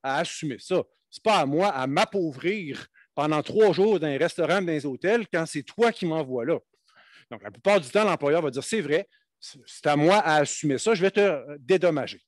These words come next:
Deux sortes de dédommagement. Ok ? Le re-, un, le remboursement de dépenses. Un remboursement de dépenses,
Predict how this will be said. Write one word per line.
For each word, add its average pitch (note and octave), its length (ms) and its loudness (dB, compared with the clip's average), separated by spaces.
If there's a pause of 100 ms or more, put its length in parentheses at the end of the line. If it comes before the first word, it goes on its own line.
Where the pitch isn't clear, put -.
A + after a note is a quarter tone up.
(360)
Deux B3 200 2
sortes G#3+ 280 -2
de D#3+ 60 -6
dédommagement. B2+ 520 -6 (920)
Ok ? G3 180 2 (800)
Le D#3 180 4
re-, A#3 220 4
un, C#4 300 6
le E3 160 6
remboursement G#3 640 2
de D#3+ 60 -6
dépenses. A#2+ 680 -6 (460)
Un D3 100 2
remboursement C4 540 6
de G3+ 40 -6
dépenses, G#3 680 2